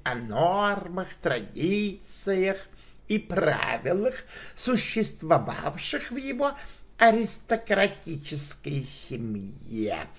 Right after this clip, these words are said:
Если коротко, авантюрист и прожигатель жизни. Потом разразился скандал. Э, в чем там было дело, никто не знает, но все кончилось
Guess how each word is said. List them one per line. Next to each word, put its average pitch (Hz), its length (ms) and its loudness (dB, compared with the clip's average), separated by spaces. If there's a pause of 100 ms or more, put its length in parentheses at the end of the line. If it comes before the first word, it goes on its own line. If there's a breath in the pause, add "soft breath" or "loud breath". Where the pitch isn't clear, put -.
(320 loud breath)
Если 202 760 6 (140)
коротко, 196 1080 -2 (240)
авантюрист 214 1400 4 (280 loud breath)
и 320 120 12
прожигатель 247 1120 2
жизни. - 840 -4 (640 loud breath)
Потом - 520 -2 (420 loud breath)
разразился 120 920 0
скандал. 277 1400 -6 (1080 soft breath)
Э, 220 180 8
в - 80 -2
чем 349 280 2
там 302 220 2
было 285 240 4
дело, 269 380 2
никто 254 580 -2
не 139 200 2
знает, - 640 -4
но 185 180 4
все 143 340 0
кончилось 135 920 -4